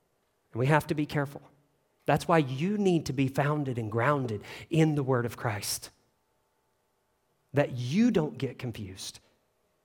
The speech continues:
That we can find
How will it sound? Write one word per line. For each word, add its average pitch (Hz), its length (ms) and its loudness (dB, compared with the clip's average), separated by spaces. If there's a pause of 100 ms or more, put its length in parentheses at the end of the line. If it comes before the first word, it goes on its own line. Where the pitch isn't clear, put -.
(1400)
That 131 180 0
we 143 180 2
can 143 180 2
find 147 680 4